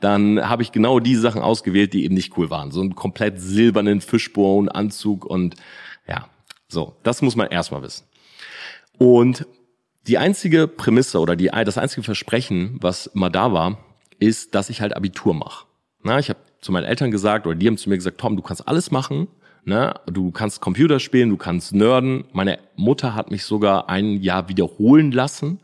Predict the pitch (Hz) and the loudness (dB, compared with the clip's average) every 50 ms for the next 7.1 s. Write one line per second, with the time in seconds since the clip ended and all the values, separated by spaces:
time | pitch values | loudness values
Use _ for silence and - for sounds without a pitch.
0 | _ _ - _ _ _ 95 98 117 139 - - - 95 92 95 - - - 101 | _ _ -20 _ _ _ -2 0 0 0 -2 -4 -4 -4 -2 -2 -4 -4 -6 -4
1 | 90 101 101 101 - - 123 127 120 95 - 85 92 92 98 104 117 127 120 113 | -2 -2 -2 -2 -2 0 2 2 2 2 0 0 0 2 4 4 2 2 0 -4
2 | - - 107 104 98 - 98 104 104 - - 95 98 98 104 104 95 - 92 80 | -6 -4 0 0 0 0 0 -2 -2 -2 -4 -2 -2 0 0 -2 -2 -4 -8 -10
3 | - - - - - 156 165 156 147 143 139 - - - - - _ 92 90 - | -8 -10 -10 -4 -2 0 2 4 2 2 0 -4 -14 -20 -20 -8 _ -4 -4 -2
4 | - 87 85 92 92 95 92 85 - - - - - 92 85 90 87 73 67 143 | -4 -4 -2 0 0 0 0 -2 -4 -12 -14 -6 -4 -2 0 0 0 -2 -2 -6
5 | 131 - - 107 117 - - - 113 - - - - 139 151 151 147 127 110 113 | -6 -6 -6 -6 -6 -6 -8 -10 -10 -10 -10 -6 -4 0 0 2 2 2 2 2
6 | 113 120 120 120 131 131 143 143 - - 226 233 - - - - 123 - - - | 2 2 0 -4 -2 -2 0 -2 -2 -2 -6 -6 -6 -8 -6 -6 -6 -6 -8 -14
7 | _ - | _ -20